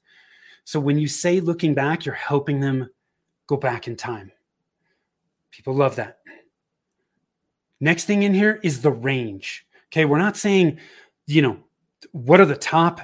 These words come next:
X mistakes or whatever. We're saying, hey, what are the top one to three or three to five, wh-, whatever you feel comfortable with. In fact, frankly, play with it a little bit.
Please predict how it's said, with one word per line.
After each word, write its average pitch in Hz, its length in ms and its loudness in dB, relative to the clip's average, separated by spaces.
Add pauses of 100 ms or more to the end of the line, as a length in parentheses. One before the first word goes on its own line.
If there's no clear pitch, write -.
(160)
X 165 300 0
mistakes 131 720 -2
or 131 420 -4 (260)
whatever. 131 600 2
We're 143 160 0
saying, 160 240 2
hey, 170 160 -2
what 226 180 -4
are 320 60 -6
the 320 100 -8
top 180 480 -6 (360)
one 147 340 0
to 156 100 0
three 127 500 -8 (400)
or 143 160 0
three 147 440 -2
to 180 80 4
five, 123 320 -2
wh-, 151 360 -4
whatever 226 280 2
you 254 100 4
feel 175 220 2
comfortable 147 460 -2
with. 120 180 -6
In 127 80 -8
fact, 196 280 0 (140)
frankly, 170 400 0
play - 340 0
with 156 160 -2
it 123 80 -6
a 120 40 -8
little 113 240 -8
bit. 120 260 -8